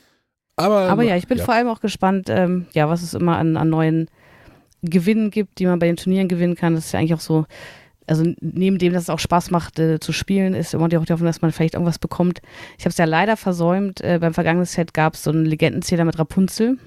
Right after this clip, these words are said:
Speaker 2: Den habe ich leider nicht bekommen, dafür war ich nicht gut genug. Ähm,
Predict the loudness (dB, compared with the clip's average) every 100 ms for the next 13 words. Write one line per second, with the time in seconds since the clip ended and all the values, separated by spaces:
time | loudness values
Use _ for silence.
0 | -18 -20 _ _ -20 -20 _ _ _ _
1 | _ -2 0 0 2 2 2 0 -4 -2
2 | 0 0 -2 -2 -2 -2 0 0 0 -4
3 | -4 -6 -2 0 -2 -8 -18 -20 -20 -20
4 | _ _ _ _ _ _ _ _ _ _
5 | _ _ 0 2 2 -2